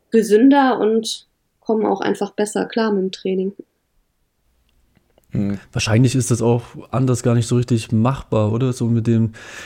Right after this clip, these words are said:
Speaker 3: ganzen Drumherum, was jetzt neu, äh, existiert,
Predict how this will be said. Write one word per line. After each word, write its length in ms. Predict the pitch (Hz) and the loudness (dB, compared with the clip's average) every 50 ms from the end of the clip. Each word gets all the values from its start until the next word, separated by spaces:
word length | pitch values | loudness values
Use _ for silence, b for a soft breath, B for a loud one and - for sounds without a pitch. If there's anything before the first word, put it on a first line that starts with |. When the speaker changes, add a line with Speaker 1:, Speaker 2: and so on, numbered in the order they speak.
| B B | B B
Speaker 3:
ganzen 680 | B - 117 117 113 113 120 113 113 113 113 117 113 92 78 101 | B 0 2 2 2 4 4 4 4 4 4 2 0 -2 -4 -8
Drumherum, 500 | - - - 135 127 113 104 117 127 151 | -6 0 2 4 4 4 4 4 2 4
was 140 | 143 123 120 | 2 2 2
jetzt 480 | 120 123 117 - - - - - - - | 0 0 -2 -4 -8 -12 -12 -12 -6 -2
neu, 380 | 123 120 120 127 127 120 110 107 - _ _ _ _ _ _ _ - - | 0 2 2 2 2 0 -2 -4 -10 _ _ _ _ _ _ _ -8 -6
äh, 200 | 120 120 120 117 | -4 -2 -2 -2
existiert, 800 | 104 127 - - - - - - - 127 131 135 135 - - - | -4 -4 -6 -8 -10 -10 -8 -2 0 0 2 0 0 -4 -10 -20